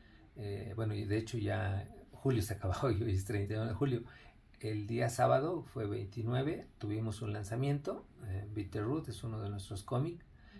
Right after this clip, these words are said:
un nuevo, una nueva serie de tres tomos. Eh, y adic-, el mes pasado también tuvimos el lanzamiento de Gears of War, que también viene con un catálogo muy amplio. El mes de agosto también vamos a tener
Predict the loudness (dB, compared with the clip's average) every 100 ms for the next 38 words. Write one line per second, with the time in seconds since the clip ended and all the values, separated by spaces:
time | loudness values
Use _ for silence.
0 | -6 -2 2 2 0 0 -2 0 -2 -2
1 | 0 0 0 -2 -4 -6 -2 -2 -2 -8
2 | -14 -20 -20 -20 -20 -14 -8 -6 -4 -6
3 | -8 -14 -20 -20 -20 -20 -8 0 2 4
4 | 0 -4 -10 -6 -2 -2 -2 -2 -2 -2
5 | -2 0 2 2 0 2 2 0 -2 -2
6 | 0 -2 -4 -4 -4 -4 -4 -4 -4 -4
7 | -2 -4 -4 -6 -2 0 0 -2 -4 -2
8 | 0 -2 -6 -12 -16 -20 -16 -8 -4 -4
9 | -4 -4 -2 -2 -2 -4 -4 -4 -2 -4
10 | -2 0 0 0 0 0 -2 -4 -6 -16
11 | -18 -16 -6 -2 -2 0 0 2 0 0
12 | -4 -2 -4 -2 -2 -2 -2 -6 -6 -6
13 | -4 -6